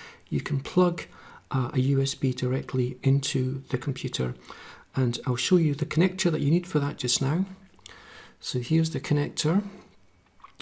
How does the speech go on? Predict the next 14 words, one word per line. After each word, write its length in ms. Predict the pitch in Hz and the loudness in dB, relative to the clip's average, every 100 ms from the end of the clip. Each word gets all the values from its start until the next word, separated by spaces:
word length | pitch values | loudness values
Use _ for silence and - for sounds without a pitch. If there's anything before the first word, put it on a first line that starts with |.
| - | -4
and 160 | 135 113 | 0 0
you 80 | 117 | -2
just 280 | 120 - | -4 -6
plug 240 | - 156 156 | 0 0 0
that 180 | 143 - | -4 -2
straight 460 | - 147 160 160 | -2 0 0 2
into 360 | 156 143 - 131 | 0 0 -2 -2
the, 320 | 131 120 127 - | -2 -6 -6 -6
um, 360 | 113 117 117 - _ - - - _ _ - | -6 -4 -8 -12 _ -20 -20 -20 _ _ -2
lightning 420 | 123 151 160 143 | 4 4 4 2
port 500 | 135 156 180 - - - - | 4 4 4 4 -2 -4 -6
on 140 | 127 123 | -2 -2
your 120 | 127 | -2
iPad 540 | 131 131 131 135 135 | -2 -2 -2 -2 -4